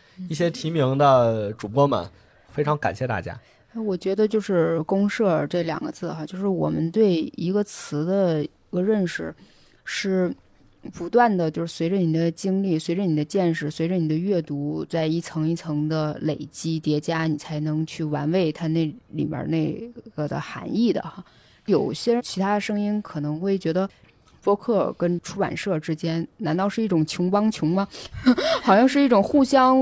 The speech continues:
Speaker 2: 无利可图的一个地方哈。但是我真的是特别感动，这绝对跟煽情或者是滥情没有关系啊，就是这个播客还有现在做出版，以及一部分就是说写各种文儿的人哈，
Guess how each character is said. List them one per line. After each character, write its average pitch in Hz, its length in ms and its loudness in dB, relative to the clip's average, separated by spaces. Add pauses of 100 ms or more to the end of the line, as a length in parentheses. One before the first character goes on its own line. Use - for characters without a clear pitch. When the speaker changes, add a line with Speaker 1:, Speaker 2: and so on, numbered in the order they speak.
Speaker 2:
无 185 80 0
利 254 200 6
可 - 260 -2
图 156 360 -2
的 226 140 8
一 160 120 4
个 110 480 -2 (140)
地 151 160 -2
方 - 120 -6
哈。 - 200 -8 (280)
但 240 120 6
是 247 60 2
我 165 280 6 (380)
真 220 160 0
的 226 100 2
是 202 140 -2
特 - 180 -2
别 180 140 6
感 151 180 0
动， 170 160 0 (720)
这 254 160 4
绝 214 180 6
对 254 160 6
跟 233 340 4
煽 233 300 2
情 165 320 0
或 190 140 0
者 156 60 0
是 180 140 -4
滥 214 200 4
情 170 320 0
没 175 80 2
有 196 140 2
关 156 340 0
系 196 160 -6
啊， - 240 -10
就 196 140 -8
是 160 760 0 (120)
这 220 120 4
个 208 80 2
播 240 220 6
客 233 400 0 (340)
还 196 180 0
有 160 400 6
现 202 280 0
在 202 140 4
做 208 160 4
出 - 220 -4
版， - 420 -4 (400)
以 160 120 0
及 202 340 2
一 226 60 4
部 185 140 0
分 180 160 4
就 165 80 4
是 165 80 4
说 170 220 2
写 - 200 0
各 - 140 0
种 156 160 4
文 143 100 -4
儿 143 120 -2
的 180 80 4
人 165 200 2
哈， 156 240 -8